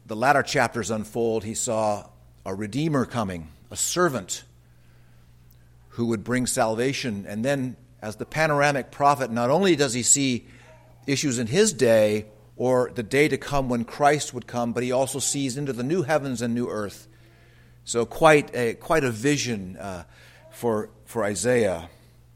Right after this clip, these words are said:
And I love this development in the book of Isaiah with this individual who just has the title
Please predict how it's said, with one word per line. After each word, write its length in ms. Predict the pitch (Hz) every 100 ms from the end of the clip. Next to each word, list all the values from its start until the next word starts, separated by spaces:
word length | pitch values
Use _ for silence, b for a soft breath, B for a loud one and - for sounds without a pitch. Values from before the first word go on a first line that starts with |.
| - - b b b b b b b 131
And 200 | 143 143
I 80 |
love 340 | 147 156 202 147
this 300 | 156 - -
development 640 | 135 123 170 160 135 127
in 160 | 151 180
the 80 | 143
book 180 | 135
of 100 | 135
Isaiah 520 | 123 123 104 120 120 123
with 440 | 123 127 - -
this 440 | 143 123 - - - b b b
individual 640 | 139 135 127 151 127 135 113
who 240 | 131 131
just 400 | - 170 170 -
has 480 | - 147 147 123 - b b
the 80 | 135
title 580 | - 123 127 120 113